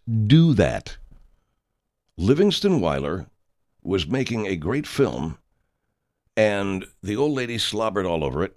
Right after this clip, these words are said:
Now comes phase two, and we broke for lunch, and I talked to, uh, Heath Gurdon, not Ledger. <laughs> It's very funny.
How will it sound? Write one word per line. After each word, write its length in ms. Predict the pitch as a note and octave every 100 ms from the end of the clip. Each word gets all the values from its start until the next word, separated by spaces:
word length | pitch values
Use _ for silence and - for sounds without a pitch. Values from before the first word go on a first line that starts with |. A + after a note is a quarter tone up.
| -
Now 220 | G2 D#3
comes 600 | - A#2 A2 G#2+ G2+ - _ _ _ _ - -
phase 500 | - C3+ B2 G#2+ -
two, 560 | - D3 G2+ D#2+ F2+ -
and 140 | F#2
we 80 | F2
broke 260 | D2+ B2+ C3+
for 140 | G#2
lunch, 420 | D2 C2+ D#2+ - -
and 140 | F2
I 80 | E2
talked 300 | - C#3 -
to, 200 | G2 E2+
uh, 80 | D2
Heath 280 | G2+ A2+
Gurdon, 420 | F2 A2 A#1+ C2+ - _ _ _ - -
not 220 | G2 A#2+
Ledger. 400 | F2+ F#2+ D#2+ C2+
<laughs> 180 | C2+ -
It's 220 | B2 -
very 220 | - F#2 E2+
funny. 360 | F2+ D2+ C#2